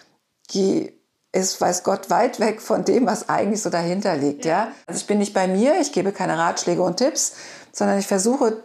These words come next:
die Welt des anderen zu er-, mit ihm gemeinsam zu erkunden und zu schauen, wie ist dem sein Eisenbahnnetz? Wie läuft es? Wie funktioniert der? Und wo kann ich vielleicht in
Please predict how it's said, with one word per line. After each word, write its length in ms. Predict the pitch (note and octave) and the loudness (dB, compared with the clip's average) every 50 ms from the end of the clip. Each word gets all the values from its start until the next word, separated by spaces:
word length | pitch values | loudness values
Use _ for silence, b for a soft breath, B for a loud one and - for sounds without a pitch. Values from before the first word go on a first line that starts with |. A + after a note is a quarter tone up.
| - | -2
die 140 | - G#3+ - | 0 0 2
Welt 240 | F#3+ G#3+ C#4+ F4+ F4 | 4 4 2 2 2
des 140 | - - - | 0 0 2
anderen 380 | - - C4 C#4 C4 A3 G3+ | 2 2 2 2 2 2 0
zu 120 | G3+ - - - | 0 0 0 0
er-, 160 | - F#3+ G#3 - - | 0 -2 -2 0 2
mit 200 | B3 E4 - - | 2 2 2 2
ihm 180 | - C4+ C4 B3 | 2 4 4 4
gemeinsam 520 | A#3+ A3 G#3+ G3+ A3 A#3+ A#3+ A#3 G#3+ G#3 | 4 4 4 4 2 2 2 2 0 0
zu 140 | - - A3+ | 0 2 2
erkunden 540 | G3 F#3 F3 - - B3+ C#4+ F#4 F#4 F#4 F4 B B B B B B B | 2 2 0 0 2 2 2 2 2 0 -2 B B B B B B B
und 160 | - G#3+ G#3 | 0 0 2
zu 80 | - | 2
schauen, 500 | G#3 - - G#3 G3+ G#3 G#3+ G#3+ G#3 - | 2 2 2 4 4 4 4 2 2 2
wie 140 | F#3+ A3 C4+ | 2 2 2
ist 240 | G4 A4 - - - | 2 2 0 0 2
dem 140 | F4+ D4+ A#3+ | 2 2 4
sein 200 | G#3 F#3+ - - | 2 0 0 0
Eisenbahnnetz? 800 | D3+ D#3+ - - G#3 F#3 F#3+ F#3 G3 A3+ D#4 - - - - - B B B B B B B B | 0 0 0 0 0 2 2 2 4 2 2 2 -2 -6 -8 -8 B B B B B B B B
Wie 100 | G#3 A3+ | 2 4
läuft 320 | G#3 G3+ A#3+ G4+ A4 A4 | 4 6 4 4 4 2
es? 140 | - A#3+ - | 2 0 2
Wie 80 | G#3+ G#3+ | 2 0
funktioniert 640 | G#3+ - A#3+ A#3 A#3+ - A#3 A3+ B3+ D#4+ G4 G4 - | 2 2 2 2 4 4 4 6 6 4 4 4 4
der? 220 | A#3+ A3+ B3 C#4 - B B B B B B | 4 4 4 2 0 B B B B B B
Und 180 | A#3 G#3+ G#3 | 2 4 4
wo 100 | A#3 D4+ | 4 4
kann 200 | D#4 - D4+ B3+ | 2 2 2 2
ich 120 | B3 B3 - | 2 2 2
vielleicht 360 | - A#3 A#3 A3+ A#3+ A#3+ - - - _ | 2 4 4 4 2 0 -2 -8 -6 _
in 100 | - F4+ | 2 4